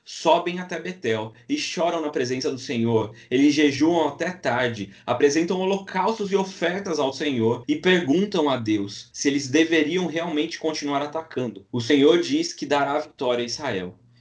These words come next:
Então Israel se prepara, elabora uma emboscada e no quarto dia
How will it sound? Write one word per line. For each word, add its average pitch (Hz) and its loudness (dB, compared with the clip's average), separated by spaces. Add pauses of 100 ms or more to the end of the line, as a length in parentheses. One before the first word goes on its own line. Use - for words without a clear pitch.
(140)
Então 135 0
Israel 127 0
se - -8
prepara, 117 -2 (320)
elabora 135 4
uma 156 0
emboscada 120 -4 (360)
e 107 -6
no 131 0 (160)
quarto 160 0
dia 120 -2